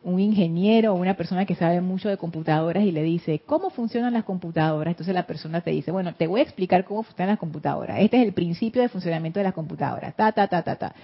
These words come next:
Bueno, el amor es ese principio de funcionamiento de nuestro universo, que es algo increíble.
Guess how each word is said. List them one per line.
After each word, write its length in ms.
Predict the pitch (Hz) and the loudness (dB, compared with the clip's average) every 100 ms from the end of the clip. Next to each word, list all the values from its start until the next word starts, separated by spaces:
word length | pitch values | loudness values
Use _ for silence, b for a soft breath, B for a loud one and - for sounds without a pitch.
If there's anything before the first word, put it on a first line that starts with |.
| B B - | B B 0
Bueno, 200 | 185 - | 0 6
el 180 | 196 185 | 6 8
amor 600 | 180 196 262 233 185 185 B B | 6 4 4 4 2 0 B B
es 160 | 185 202 | 8 8
ese 180 | 208 214 | 8 4
principio 400 | 180 175 180 196 | 0 -2 2 2
de 80 | |
funcionamiento 640 | 190 175 165 160 165 160 185 | 0 -2 -2 0 0 0 -2
de 120 | 170 | -2
nuestro 280 | 160 - 156 | -2 -4 -6
universo, 640 | 151 151 147 147 - - 156 _ _ _ _ _ _ b b b b b _ | -4 -4 -4 -6 -12 -14 -16 _ _ _ _ _ _ b b b b b _
que 140 | - 180 | 4 6
es 60 | |
algo 260 | 175 185 202 | 6 4 2
increíble. 880 | 208 - 170 160 214 202 156 165 | 0 0 2 2 2 0 -2 -4